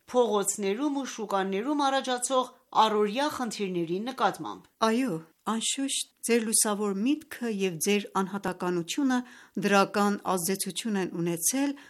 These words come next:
Speaker 2: այս երեխաների դաստիարակության վրա։ Դա ճիշտ է։
Speaker 1: Պարոն Խամենեի ուշադրությունը որդուս Ալեմի նկատմամբ այս գիշերվա հանդիպումն ինձ համար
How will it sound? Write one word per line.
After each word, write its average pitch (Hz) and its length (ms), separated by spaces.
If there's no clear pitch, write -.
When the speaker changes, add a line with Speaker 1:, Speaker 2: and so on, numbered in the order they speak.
Speaker 2:
այս 202 260
երեխաների 185 680
դաստիարակության 170 920
վրա։ 151 240
Դա 196 200
ճիշտ - 380
է։ 160 120
Speaker 1:
Պարոն 359 460
Խամենեի 247 720
ուշադրությունը 226 1000
որդուս 202 680
Ալեմի 226 480
նկատմամբ 214 760
այս 320 300
գիշերվա 214 720
հանդիպումն 202 840
ինձ 196 240
համար 302 480